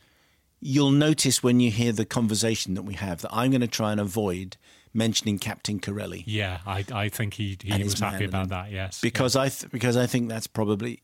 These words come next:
Speaker 1: you know what, I've answered everything that there is to answer. <laughs>
Speaker 2: Yes. Nicolas Cage, what was he like? Hmm.
Speaker 1: Yeah, no, that was the film. Yeah, let's
Speaker 2: Yes,
Speaker 1: not
Speaker 2: I do
Speaker 1: confuse
Speaker 2: remember.
Speaker 1: the two. <laughs>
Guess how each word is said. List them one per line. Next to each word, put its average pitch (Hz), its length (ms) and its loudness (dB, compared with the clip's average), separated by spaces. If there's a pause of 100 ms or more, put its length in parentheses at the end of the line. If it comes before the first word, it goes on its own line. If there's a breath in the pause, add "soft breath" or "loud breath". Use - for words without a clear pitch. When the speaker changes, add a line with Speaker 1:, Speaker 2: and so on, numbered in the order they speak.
Speaker 1:
you 123 120 -2
know 135 140 0
what, 143 240 -2
I've 101 340 -6
answered 117 440 -4
everything 131 400 -4
that 131 180 -2
there 123 180 -4
is 120 140 -4
to - 160 -8
answer. 90 420 -8 (120)
<laughs> - 100 -20
Speaker 2:
Yes. 110 380 -4 (280 soft breath)
Nicolas 294 300 2
Cage, 147 380 0
what 202 140 2
was 151 100 2
he 151 120 4
like? 107 360 0 (340 loud breath)
Hmm. 110 300 -8
Speaker 1:
Yeah, 123 200 -2
no, 123 140 0
that 175 160 -2
was 127 100 -2
the 131 100 -2
film. 123 380 2
Yeah, 127 200 0
let's 127 140 4
Speaker 2:
Yes, 175 160 2
Speaker 1:
not 214 80 4
Speaker 2:
I - 20 2
do 277 100 2
Speaker 1:
confuse 127 280 4
Speaker 2:
remember. 117 40 -2
Speaker 1:
the 123 360 2 (200)
two. - 80 -6
<laughs> - 80 -14